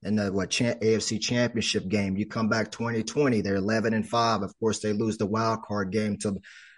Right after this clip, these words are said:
to, uh, Baltimore. And then twenty twenty-one, they're the number one seed in the league in the A F C. This is a team, the number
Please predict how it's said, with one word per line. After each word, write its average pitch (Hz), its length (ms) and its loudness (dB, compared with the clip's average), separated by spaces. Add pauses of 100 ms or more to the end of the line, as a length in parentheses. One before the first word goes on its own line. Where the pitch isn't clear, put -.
(260)
to, 107 300 2
uh, 101 140 2
Baltimore. 104 720 2
And 104 240 -4
then 110 260 -2
twenty 135 380 4
twenty-one, 117 720 0
they're 107 120 2
the 101 120 0
number 117 440 2
one 110 360 -2
seed 110 680 0 (400)
in 123 200 6
the 113 120 4
league 110 540 6
in 120 100 2
the 117 200 4
A 113 80 4
F 107 40 -2
C. 117 400 2
This 107 220 0
is 107 80 -6
a 110 80 0
team, 113 360 -2
the 107 120 0
number 135 800 6